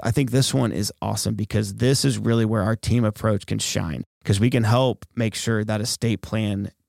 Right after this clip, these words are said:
is buttoned up and looks good and is up to date. Stacey, you just did an update to a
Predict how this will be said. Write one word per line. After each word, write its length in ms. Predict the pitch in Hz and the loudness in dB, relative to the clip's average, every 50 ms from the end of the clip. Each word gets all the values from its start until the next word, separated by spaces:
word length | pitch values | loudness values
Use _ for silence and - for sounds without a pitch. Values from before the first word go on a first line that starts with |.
| _ _ _ | _ _ _
is 180 | - 117 107 | -4 -4 -4
buttoned 420 | 107 113 113 101 - - 113 107 - | -2 0 0 0 0 0 0 0 0
up 260 | 85 80 80 92 - - - | 0 -2 -4 -6 -8 -8 -6
and 260 | 110 107 104 104 104 | -4 -2 -2 0 0
looks 240 | 107 107 - - - | 0 0 0 -2 -2
good 360 | - 107 101 95 95 - - - | 0 2 2 2 2 0 -2 -2
and 260 | - 110 107 104 - - | -2 0 0 0 0 -2
is 240 | - 107 107 104 - - - | -2 -2 -2 -4 -4 -2 0
up 200 | 131 131 - - | 0 0 0 -2
to 140 | - - 101 | -2 -4 -2
date. 320 | 98 110 107 101 92 - - - | 0 0 0 0 0 -2 -6 -8
Stacey, 340 | - - 113 113 - 131 | -2 0 0 2 2 2
you 80 | 120 120 | 2 2
just 180 | 113 117 113 - | 2 0 0 0
did 140 | 120 113 | 0 0
an 160 | 110 107 101 - - - | 0 0 -2 -2 -2 -2
update 420 | 113 - - 117 117 110 - - | -2 0 0 2 2 2 0 0
to 180 | - 113 110 107 | 0 2 2 2
a 200 | 101 98 92 95 | 2 2 0 -2